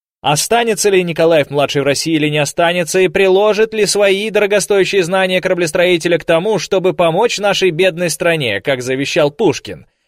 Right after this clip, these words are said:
Этого мы не узнаем. Это будет его личный выбор. Прежде чем мы уйдём на рекламу, я расскажу, что через минуту в этой студии мы увидим младенцев и их молодых прекрасных матерей, которых знает вся страна, но не в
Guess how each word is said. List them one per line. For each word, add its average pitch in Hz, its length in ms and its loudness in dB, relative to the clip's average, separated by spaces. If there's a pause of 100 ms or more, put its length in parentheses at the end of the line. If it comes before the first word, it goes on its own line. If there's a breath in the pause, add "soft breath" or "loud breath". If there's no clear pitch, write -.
Этого 262 280 2
мы 220 120 -4
не 202 80 -4
узнаем. 127 460 -4 (180)
Это 120 220 0
будет 143 260 0
его 160 180 2
личный 196 320 -2
выбор. - 300 -2 (180 soft breath)
Прежде 147 380 -2
чем 143 160 -4
мы 135 100 -2
уйдём 123 280 0
на 117 40 -4
рекламу, 208 380 0
я 214 100 2
расскажу, 208 400 0
что 202 180 0
через 202 360 -4
минуту 220 640 2
в 196 80 0
этой 254 360 -2
студии 151 540 0
мы 151 160 0
увидим 165 380 2
младенцев 190 760 0
и 208 160 0
их 185 80 -2
молодых 185 420 2
прекрасных 175 520 -2
матерей, 202 460 -2 (180 loud breath)
которых 233 400 2
знает 202 380 0
вся 165 240 2
страна, 147 440 0
но 123 260 0
не 147 240 -2
в 151 120 -10